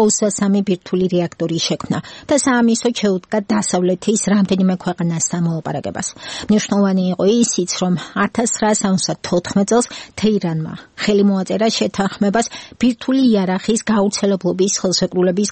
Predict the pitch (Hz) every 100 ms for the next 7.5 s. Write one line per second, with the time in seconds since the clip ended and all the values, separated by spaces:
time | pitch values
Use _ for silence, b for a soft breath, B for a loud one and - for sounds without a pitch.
0 | 202 190 190 185 175 175 160 165 - 117
1 | - - - - B B B 269 262 226
2 | 185 - 170 165 - B - 262 - 208
3 | - 196 190 - - - 240 214 - 240
4 | 247 208 - 196 185 170 165 - - 208
5 | - 196 185 214 226 - 185 202 - 190
6 | - 190 185 170 170 - 160 160 - 165
7 | B B - 208 214